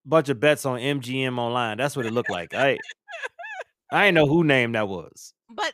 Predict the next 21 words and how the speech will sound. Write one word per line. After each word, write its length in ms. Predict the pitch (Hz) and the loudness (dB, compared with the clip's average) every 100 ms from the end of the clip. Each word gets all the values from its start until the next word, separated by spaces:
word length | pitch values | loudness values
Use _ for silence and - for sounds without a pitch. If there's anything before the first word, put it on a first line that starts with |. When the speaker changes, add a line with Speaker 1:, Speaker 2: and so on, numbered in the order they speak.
| _ | _
Speaker 2:
but 180 | 269 320 | -4 -4
no, 240 | 311 320 269 | 0 -2 0
I 140 | 262 294 | -2 -2
didn't, 180 | 311 - | -6 -6
I 120 | 277 | -4
didn't 240 | 320 349 | -4 -8
like 260 | 302 285 277 | -6 -6 -6
how 220 | 339 349 | -6 -6
he 160 | 285 240 | -6 -12
did 180 | 233 226 | -10 -8
her. 80 | |
And 140 | 202 220 | -10 -8
like, 160 | 240 - | -8 -6
like 240 | 226 233 233 | -6 -6 -8
you 100 | 247 | -14
said, 300 | 277 196 147 | -10 -10 -10
he 300 | 196 311 311 | -16 -14 -14
l-, 180 | 240 - | -18 -20
was 260 | 202 196 170 | -18 -16 -12
well 340 | 208 233 269 | -6 -4 -4
dressed, 640 | 208 208 170 180 - - | -6 -6 -6 -8 -16 -20